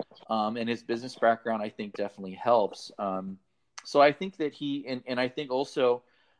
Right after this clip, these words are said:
I think there's part of that also is trying to, you know, a little bit, a little projection from Trump to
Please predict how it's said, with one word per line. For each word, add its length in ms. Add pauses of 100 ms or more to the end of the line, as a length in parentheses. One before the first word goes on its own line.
(100)
I 80
think 160
there's 160
part 300
of 60
that 260
also 320
is 100
trying 380 (120)
to, 200 (140)
you 100
know, 140
a 20
little 240
bit, 260
a 40
little 260
projection 480
from 160
Trump 380
to 320